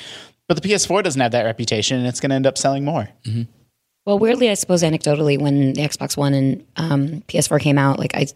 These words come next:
Speaker 3: I used to be more of an Xbox player, and I sort of shifted over, and I think all my friends did too. And so just for my personal group and bubble,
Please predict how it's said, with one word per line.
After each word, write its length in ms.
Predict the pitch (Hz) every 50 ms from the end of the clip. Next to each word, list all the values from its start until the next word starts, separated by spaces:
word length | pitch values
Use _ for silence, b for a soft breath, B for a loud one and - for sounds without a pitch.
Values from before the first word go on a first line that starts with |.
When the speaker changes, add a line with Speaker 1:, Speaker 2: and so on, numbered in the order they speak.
| B B B B B B _
Speaker 3:
I 40 | -
used 180 | 139 151 156 - -
to 40 |
be 240 | 147 151 151 147 139
more 180 | 143 139 139 135
of 60 | 131
an 80 | 139 139
Xbox 340 | 139 - - - 135 -
player, 200 | - - 147 139
and 100 | 135 135
I 60 | 135 135
sort 180 | - - 147
of 80 | 139 -
shifted 320 | - - 147 - - 143
over, 220 | 139 143 151 190 226
and 100 | 226 170
I 40 |
think 180 | 147 - 156 -
all 80 | 151 151
my 100 | 143 147
friends 300 | - 156 151 147 147 -
did 180 | 156 147 151
too. 240 | - - 156 143 139
And 160 | 139 139 139
so 160 | - - 156
just 180 | 143 - 135 -
for 100 | - 151
my 180 | 139 143 147 147
personal 520 | 139 - 160 156 - - 156 143 143 143
group 420 | 139 - - 156 147 139 135 139 -
and 160 | - 135 139
bubble, 420 | - 156 156 156 139 143 139 147